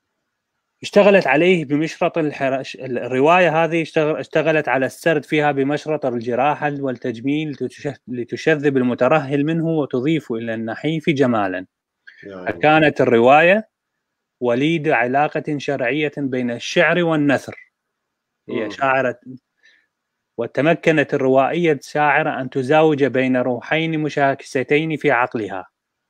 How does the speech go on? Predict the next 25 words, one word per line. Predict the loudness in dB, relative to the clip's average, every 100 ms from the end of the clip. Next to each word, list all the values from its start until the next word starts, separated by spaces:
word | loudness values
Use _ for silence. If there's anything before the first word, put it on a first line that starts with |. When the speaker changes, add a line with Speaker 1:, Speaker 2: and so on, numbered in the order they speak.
| -2
Speaker 1:
وقلبها، | 2 4 2 0 -4 -8 -16 _ _ _
تنتج | -2 0 0 0 2
وليداً | 2 2 2 2
يرفرف | 2 2 0 0 -4 -2
بين | -2 -2
جناحين | -2 -4 -4 -2 0 2 0
يطير | 0 2 2
في | 0 0
عالم | 2 2 2
الأدب | -2 0 2 2
والمعرفة | 0 -2 -2 -2 -2 -2
والثقافة، | -2 -2 -2 2 2 2 0
ويرسم | 0 0 -2 0 0
لها | 0 0 0
طريقاً | 0 0 0 0 0 0 2 -2 _ _ _ _ -4
لتجارب | 0 2 6 6 6 4
أخرى، | 0 -2 -4 -6 -8
اللي | -4 0
هذه | 2 2
الروايات | 2 4 4 4 2
اللي | -2 -4
انكتبت | -2 -2 0 0 0
بعدها. | -4 -6 -12 -20 _ _ _ _ _ _ _ -20 -20 _ 2
ولعل | 4 4 6 4
فاتحة | 4 2 2 2 2 0